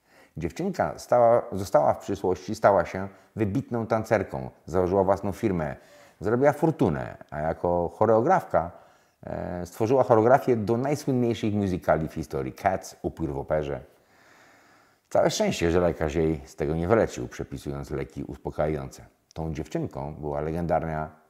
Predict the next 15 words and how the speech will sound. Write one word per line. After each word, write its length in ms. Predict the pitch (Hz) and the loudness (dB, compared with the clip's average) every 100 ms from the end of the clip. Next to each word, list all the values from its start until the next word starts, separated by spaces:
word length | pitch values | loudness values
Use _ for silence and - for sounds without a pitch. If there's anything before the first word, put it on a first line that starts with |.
| _ 73 | _ -12
Gillian 560 | 69 82 69 71 69 67 | -6 -6 -4 -8 -10 -14
Lynn. 260 | 64 76 60 57 _ _ _ _ _ _ _ _ _ _ _ _ _ _ _ _ - | -12 -12 -14 -20 _ _ _ _ _ _ _ _ _ _ _ _ _ _ _ _ -6
Była 180 | 90 139 | 4 4
inna, 520 | - 190 131 85 - - - | 6 4 4 2 -4 -8 -2
odmienna 600 | 107 123 147 151 151 - | 2 4 4 4 2 2
od 140 | 127 | -2
schematu 480 | - 156 147 107 78 | -2 0 2 0 0
i 60 | 87 | 0
nie 140 | 92 | 0
robiła 300 | 95 117 104 | 2 4 4
tego, 460 | - 92 101 147 156 | 2 -2 2 2 2
czego 280 | 143 127 | -2 0
oczekiwał 640 | 127 - 98 120 113 113 - | -2 -4 -4 2 4 4 2
obowiązujący 720 | 95 87 87 80 78 78 73 | -2 0 0 -2 -4 -6 -10
standard. 440 | - 71 - - | -8 -8 -8 -16